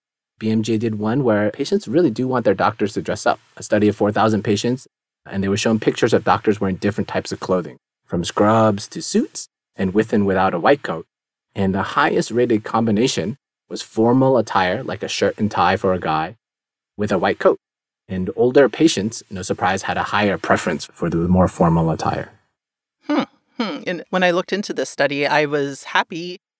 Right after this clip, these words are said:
Speaker 2: I guess somewhat surprised to see there was a variation in the results, including that patients did prefer to see their surgeons in scrubs, recognizing that context obviously is important.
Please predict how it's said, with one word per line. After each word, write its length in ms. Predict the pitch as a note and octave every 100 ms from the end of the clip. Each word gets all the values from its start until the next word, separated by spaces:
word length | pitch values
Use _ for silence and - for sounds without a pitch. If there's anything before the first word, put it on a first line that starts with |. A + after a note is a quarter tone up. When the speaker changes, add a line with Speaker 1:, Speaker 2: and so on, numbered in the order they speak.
| -
Speaker 2:
I 60 |
guess 160 | F#3 E3
somewhat 320 | - G#3 D3+
surprised 360 | - - C3 -
to 60 |
see 140 | C#3+ C#3+
there 140 | D3
was 160 | C3+ C#3
a 40 |
variation 600 | A#2+ C#3+ C3 B2+ C#3 -
in 120 | C3+ C3
the 80 |
results, 640 | C3 B2+ - C3 C3 - - _ _ _ _
including 360 | F#3 F3+ G3 F3+
that 140 | D#3
patients 380 | - D#3+ D#3 D3+
did 200 | D#3 D3+
prefer 320 | - - D3
to 80 | C#3+
see 160 | - C#3+
their 100 | C#3+
surgeons 540 | - C3 - C#3+ C3+
in 120 | - C#3
scrubs, 640 | - - F#3 F#2+ - - _ _ -
recognizing 760 | D3 D#3+ - D3+ C3 C#3 C#3+
that 200 | C#3 B2+
context 720 | - D#3+ D3+ C#3 - - - -
obviously 380 | C3 D3+ C#3
is 80 | C3+
important. 500 | C#3 C#3+ D3+ B2 -